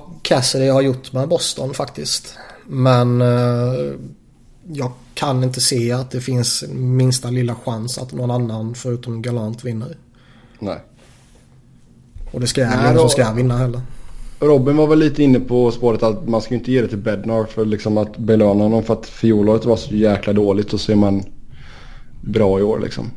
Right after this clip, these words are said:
Speaker 2: Det
Speaker 1: Så funkar det ju liksom. Det är
Speaker 2: Jo,
Speaker 1: ju
Speaker 2: det är klart det gör.
Speaker 1: Coacherna som konstant ligger uppe i toppen kommer ju inte få det, utan det är ju att nå-, någonting ska ju ha skett föregående säsong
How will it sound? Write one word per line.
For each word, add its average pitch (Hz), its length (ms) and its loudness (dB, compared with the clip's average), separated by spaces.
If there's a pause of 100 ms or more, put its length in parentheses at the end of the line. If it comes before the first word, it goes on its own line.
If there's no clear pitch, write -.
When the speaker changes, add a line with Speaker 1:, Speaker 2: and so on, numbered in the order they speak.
Speaker 2:
Det 107 340 -2 (1000)
Speaker 1:
Så - 220 -2
funkar 127 460 -4
det - 60 -12
ju - 180 -12
liksom. - 340 -8
Det 131 80 2
är 127 180 6
Speaker 2:
Jo, 117 140 8
Speaker 1:
ju 127 120 10
Speaker 2:
det 123 120 8
är 123 40 6
klart 123 180 6
det 127 80 6
gör. 101 300 4 (1400)
Speaker 1:
Coacherna 160 480 6
som 139 160 0
konstant 135 580 2
ligger 131 280 2
uppe 131 180 0
i 131 80 0
toppen 127 520 -2
kommer 127 280 2
ju 127 60 4
inte 127 180 0
få 120 300 0
det, 123 280 -2
utan 127 260 -2
det 131 60 6
är 123 160 6
ju 117 160 2
att 120 340 -4
nå-, 135 180 -2
någonting 127 580 4
ska 120 360 0
ju 117 240 0
ha 117 500 -2 (720)
skett - 420 -2
föregående 117 540 0
säsong 190 540 2